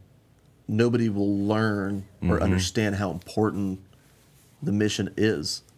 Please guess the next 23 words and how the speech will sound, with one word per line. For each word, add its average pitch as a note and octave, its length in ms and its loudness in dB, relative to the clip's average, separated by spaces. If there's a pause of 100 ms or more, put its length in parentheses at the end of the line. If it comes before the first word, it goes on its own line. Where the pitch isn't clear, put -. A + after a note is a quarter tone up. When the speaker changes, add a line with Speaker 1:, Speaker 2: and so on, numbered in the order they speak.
(100)
Speaker 1:
And, G2 320 -4 (400)
and G#2 140 -2
the G2 60 -2
land A2+ 260 0
conservation G#2+ 640 -2
will F#2+ 120 -2
die G2+ 200 0
with F2+ 240 -4 (160)
us, - 340 0
our G2+ 180 0
generation F#2+ 580 -4
here. G#2 340 -4 (260)
Speaker 2:
Correct. E2+ 280 0
Speaker 1:
If F#2 60 -6
nobody A#2 340 2
gets G#2 520 -2
the G#2 160 -2
next G2+ 240 -2
generation G2 460 -2
involved F#2 360 -2
and F2+ 80 -4
educates F#2 520 -2
them, D#2+ 340 -6